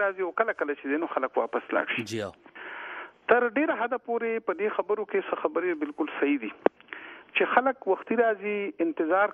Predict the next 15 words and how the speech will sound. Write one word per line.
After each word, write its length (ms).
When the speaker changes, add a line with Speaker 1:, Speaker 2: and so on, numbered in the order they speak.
Speaker 1:
کوي. 220
او 180
بیا 220
چې 120
کله 580
زموږ 260
دفتر 340
کولو 220
شي، 80
نو 120
بیا 220
دننه 200
راځي 400
او 300
ټوکن 280